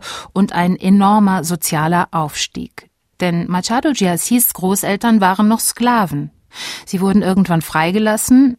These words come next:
lebten aber weiter in ärmlichen Verhältnissen. Machado de Assis Mutter war Wäscherin, sein Vater war Anstreicher.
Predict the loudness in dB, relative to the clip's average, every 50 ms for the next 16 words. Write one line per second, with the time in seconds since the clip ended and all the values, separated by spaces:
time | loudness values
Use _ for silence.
0 | _ _ 0 0 2 0 0 _ -2 0 0 0 0 0 2 2 2 0 0 0
1 | -2 -4 -4 -2 -2 -4 -4 -2 -2 -2 -2 0 -2 -2 -2 -2 -2 -2 -2 -2
2 | -2 0 -2 -2 -4 -6 -8 -6 -6 -6 -4 -6 -6 -8 -10 _ _ _ _ _
3 | _ _ -20 -16 -16 -14 -14 -14 -12 -10 -8 -6 -2 0 0 0 2 2 0 0
4 | 2 2 2 2 2 2 0 0 0 2 4 4 4 4 4 2 2 2 2 0
5 | 0 0 -2 -2 -2 -2 -2 0 0 0 -2 -2 -6 -4 -2 0 0 0 0 -2
6 | -4 -2 -2 -2 -2 0 0 0 2 0 0 0 -2 -4 -6 -6 -6 -8 -8 -10
7 | -12 -12 -14